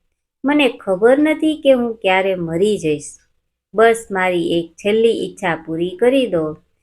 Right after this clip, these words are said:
મને મારા પુત્રનો પરિચય કરાવો. મને તમારા પુત્ર અને પૌત્રના ચહેરા એકવાર બતાવો." આ સાંભળીને મનોહરલાલજીનું હૈયું ધ્રુજી ઉઠ્યું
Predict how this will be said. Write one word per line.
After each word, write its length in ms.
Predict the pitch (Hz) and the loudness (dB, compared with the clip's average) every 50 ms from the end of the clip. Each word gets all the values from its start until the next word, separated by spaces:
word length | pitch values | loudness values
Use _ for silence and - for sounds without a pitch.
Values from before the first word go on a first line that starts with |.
| _ _ _ _ - | _ _ _ _ -4
મને 300 | 240 269 269 262 247 226 | 0 0 2 2 2 0
મારા 360 | 202 196 196 196 190 190 180 | 0 0 -2 0 0 -2 -2
પુત્રનો 680 | 175 - - 170 170 - - 190 190 196 190 190 180 160 | -4 -6 -8 -10 -10 -8 -6 -4 -2 -2 -2 -2 -4 -8
પરિચય 640 | - - 165 165 175 202 214 208 - 262 247 240 208 | -8 -6 -4 -4 -2 -2 -2 2 4 4 4 4 2
કરાવો. 640 | - 165 160 156 156 151 143 143 147 151 151 156 _ _ _ _ _ _ _ _ _ _ _ _ _ - | 0 -2 -4 -4 -4 -6 -8 -8 -10 -12 -16 -18 _ _ _ _ _ _ _ _ _ _ _ _ _ -6
મને 260 | 170 175 175 175 175 | -4 -2 -2 -2 -2
તમારા 480 | 170 175 175 175 180 175 170 160 156 156 - - | -2 -4 -4 -4 -2 -2 -2 -4 -4 -6 -8 -6
પુત્ર 420 | 180 196 196 - - 226 240 240 | -6 -6 -4 -4 -2 -2 0 0
અને 340 | - - 214 208 214 226 233 | -2 -2 -4 -4 -4 -4 -6
પૌત્રના 840 | 220 - - 190 185 185 185 - - 202 196 196 190 190 196 214 247 | -6 -6 -2 -2 0 0 -2 -4 -4 -2 0 0 0 0 -2 -4 -4
ચહેરા 720 | 254 254 - 190 175 175 175 175 175 185 196 214 - - - | -4 -6 -4 -2 0 0 0 0 0 2 2 0 0 -2 -4
એકવાર 640 | - - 196 214 220 - - 156 160 165 175 185 185 | -4 -2 -2 -2 -4 -6 -8 -6 -6 -4 -4 -6 -8
બતાવો." 680 | 170 156 156 147 - - 170 170 160 151 143 160 160 - _ _ _ _ _ _ _ _ _ _ _ _ _ _ - | -10 -12 -12 -8 -2 0 0 0 0 -2 -4 -8 -14 -20 _ _ _ _ _ _ _ _ _ _ _ _ _ _ -2
આ 200 | 240 233 220 202 | 0 0 0 0
સાંભળીને 640 | - - 185 180 180 175 180 180 180 175 175 170 160 | -2 -2 -2 -2 -2 -2 -4 -4 -4 -4 -4 -4 -4
મનોહરલાલજીનું 1300 | 156 156 165 170 185 202 214 220 220 202 185 175 170 170 170 170 165 170 175 170 175 165 156 147 147 | -4 -4 -4 -4 -4 -4 -2 -2 -2 -4 -4 -4 -4 -2 -4 -4 -4 -4 -4 -4 -4 -6 -8 -8 -8
હૈયું 360 | 151 156 170 180 214 240 269 247 | -8 -6 -4 -2 0 0 0 -2
ધ્રુજી 540 | - _ - 156 147 156 151 - 220 233 | -6 _ -6 -4 -4 -4 -2 -2 0 0
ઉઠ્યું 560 | 233 220 190 180 - _ - 147 143 151 156 | 0 0 -2 -6 -10 _ -14 -14 -14 -14 -16